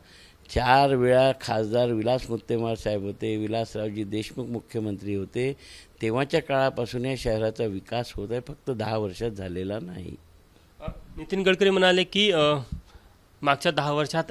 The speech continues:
Speaker 2: एक लाख कोटीचा विकास निधी नागपूर मतदारसंघामध्ये खर्च करण्यात आला, ही फक्त एक रील आहे, अजून पिक्चर बाकी आहे, म्हणजे आणखी त्यांचं मोठं स्वप्न दिसत आहे.
Speaker 1: नाही, कसं असावं, नागपूर शहराचा विकास व्हावा हे सगळ्यांनाच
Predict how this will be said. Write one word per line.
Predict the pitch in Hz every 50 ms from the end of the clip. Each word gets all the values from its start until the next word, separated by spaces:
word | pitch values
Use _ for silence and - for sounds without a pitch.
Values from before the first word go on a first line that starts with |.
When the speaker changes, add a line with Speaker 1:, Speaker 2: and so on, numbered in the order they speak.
| - -
Speaker 2:
एक | 147 156 151 147 -
लाख | 147 147 151 151 - -
कोटीचा | - 139 123 - 143 143 147 143 - - - 160 156 147
विकास | 131 131 - 151 139 - -
निधी | 143 131 120 143 135
नागपूर | 123 110 - - 147 131 - - - - - _
मतदारसंघामध्ये | 139 131 120 107 135 131 127 - 123 120 127 127 127 127 127 127 -
खर्च | 139 131 120 -
करण्यात | 139 127 - 127 123 127 123 - 123
आला, | 127 151
ही | 165 151 135 196
फक्त | 196 214 - - -
एक | 165 156 170
रील | 151 151 151 147 135
आहे, | 120 104 98 - - - - - - -
अजून | 147 156 185
पिक्चर | 175 - 170 - - 180 170 156
बाकी | 151 139 127 - 139
आहे, | 135
म्हणजे | 139 147 160 156 - -
आणखी | 151 156 151 156 - 180
त्यांचं | - 185 170 160 - 180
मोठं | 170 160 151 151 - 165
स्वप्न | 147 - 151 135 - - 139
दिसत | 131 117 107 113 104 -
आहे. | 113 107 - - - - -
Speaker 1:
नाही, | - 127 117 - - -
कसं | - 117 - - 127 127 123 - - - - - - - -
असावं, | 117 110 - - 123 113 113 117
नागपूर | 117 110 107 - - 135 127
शहराचा | - - 123 117 123 127 120 135 131
विकास | 123 113 110 - - 120 117 - 123
व्हावा | 117 117 120 123
हे | 123 123 127
सगळ्यांनाच | 117 - 107 98 95 104 104 104 107 104